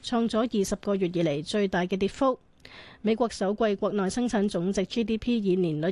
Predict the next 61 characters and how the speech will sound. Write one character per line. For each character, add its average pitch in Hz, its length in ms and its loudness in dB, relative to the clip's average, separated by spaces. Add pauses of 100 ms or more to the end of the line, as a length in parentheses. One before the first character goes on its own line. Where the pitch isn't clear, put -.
計， 208 320 2 (100)
升 294 280 -2
幅 294 200 -2
由 156 180 0
百 196 140 0
分 196 300 -2
之 269 160 -2
一 277 180 2 (140)
點 175 200 0
三 262 300 0
向 208 160 -2
上 196 180 0
修 226 240 0
訂 175 220 -2
至 175 100 -2
到 175 220 0
百 165 160 -2
分 160 240 -4
之 208 140 0
二。 180 340 0 (560)
而 175 160 2
市 185 100 0
場 175 240 0
亦 180 60 0
都 247 180 2
關 254 240 0
注 220 160 0
星 262 200 -2
期 180 160 0
五 190 180 0
公 269 200 -2
布 233 220 0
嘅 214 220 2
美 180 160 2
國 196 240 0
五 190 80 -2
月 202 120 0
份 208 300 -2
個 208 220 2
人 170 220 -2
消 269 240 0
費 240 180 0
支 240 160 -2
出 240 180 -2 (100)
P 240 200 0
C 240 220 -2
E 233 200 0
物 226 60 2
價 190 320 0
指 151 220 -2
數， 208 360 2 (280)
屬 185 260 -2
聯 160 160 0
儲 - 60 -6
局 220 60 -4
關 214 460 0
注 190 100 -2
嘅 180 180 0
通 226 180 2
脹 185 180 2
指 165 160 -2